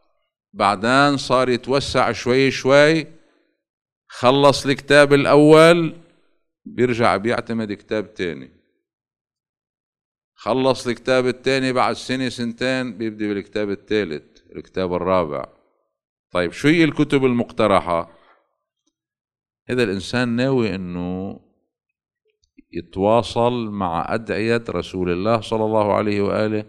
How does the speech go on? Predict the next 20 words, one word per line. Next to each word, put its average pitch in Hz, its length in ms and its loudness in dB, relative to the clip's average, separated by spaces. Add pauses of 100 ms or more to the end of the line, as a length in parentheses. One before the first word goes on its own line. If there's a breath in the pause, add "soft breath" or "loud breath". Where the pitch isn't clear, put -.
(720)
أهل 90 160 -6
البيت 95 380 0
عليهم 92 340 -2
السلام، 107 420 -2
وبالتدريج، 127 920 0 (1800)
مش 127 260 2
إنه 175 220 2
يجي 170 300 8
هلأ 165 480 6
يحمل 160 540 0
حاله 156 460 4
حمل 156 380 0
كبير 147 460 4
جدًا 156 840 4
وبعد 143 300 2
يومين 139 300 4
ثلاثة 131 360 2 (560)
يترك، 104 600 2
لا، 101 360 0 (640)
بالتدريج. 104 680 -2